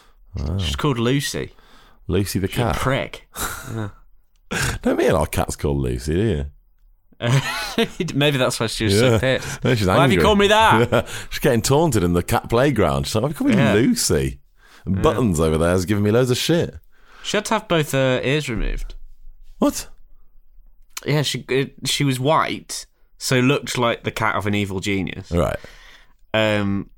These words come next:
Speaker 2: but white cats are prone to getting skin cancer, and she had skin cancer in both her ears, so they had to remove both her ears.
Speaker 1: Oh, no wonder she was a bit agitated,
Speaker 2: <laughs>
Speaker 1: Pete.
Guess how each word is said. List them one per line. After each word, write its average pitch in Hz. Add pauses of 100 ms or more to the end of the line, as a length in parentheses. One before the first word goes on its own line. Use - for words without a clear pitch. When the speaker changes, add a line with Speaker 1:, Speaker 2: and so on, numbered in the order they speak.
(360)
Speaker 2:
but 110
white 113
cats -
are 101
prone 104
to 95
getting 95
skin 139
cancer, -
and 104
she 104
had 98
skin 127
cancer 95
in 90
both 98
her 95
ears, 127
so 92
they 90
had 95
to 98
remove 98
both 98
her 104
ears. 131
Speaker 1:
Oh, -
no 294
wonder 311
she 127
was 107
a 110
bit 120
agitated, 101
Speaker 2:
<laughs> -
Speaker 1:
Pete. 127